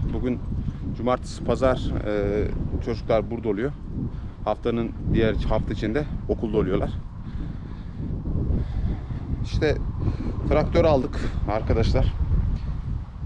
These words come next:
Ee, ekipmanlarını yavaş yavaş düzmeye başladık. Onu da bir sonraki videomda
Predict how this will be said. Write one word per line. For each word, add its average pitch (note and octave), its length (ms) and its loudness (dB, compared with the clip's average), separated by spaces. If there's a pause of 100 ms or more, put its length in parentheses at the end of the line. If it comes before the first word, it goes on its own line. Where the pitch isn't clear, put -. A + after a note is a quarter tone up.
(240)
Ee, G#2+ 320 2
ekipmanlarını C3+ 640 2
yavaş C3 260 4
yavaş B2+ 200 0
düzmeye B2+ 380 6
başladık. B2 460 2 (140)
Onu A#2+ 180 4
da B2 240 4
bir A#2 40 -4
sonraki A#2+ 440 0
videomda A2+ 460 0